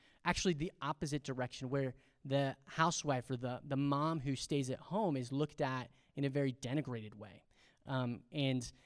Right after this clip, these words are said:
if you want to be, n-, ladies, this is something for you guys to walk through. That'll, that'll be difficult no matter what job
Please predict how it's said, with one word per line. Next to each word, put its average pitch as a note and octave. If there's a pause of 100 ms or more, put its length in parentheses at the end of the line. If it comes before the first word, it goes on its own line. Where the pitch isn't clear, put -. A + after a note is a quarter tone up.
(180)
if D#3
you D#3
want D#3
to D3
be, C3
n-, D#3+
ladies, D#3+
this D#3+
is F3+
something D3
for C#3
you C#3+
guys C3+
to B2+
walk B2+
through. A3
That'll, D3 (160)
that'll C#3+
be C3
difficult F#3
no D3+
matter C#3
what C#3+
job D3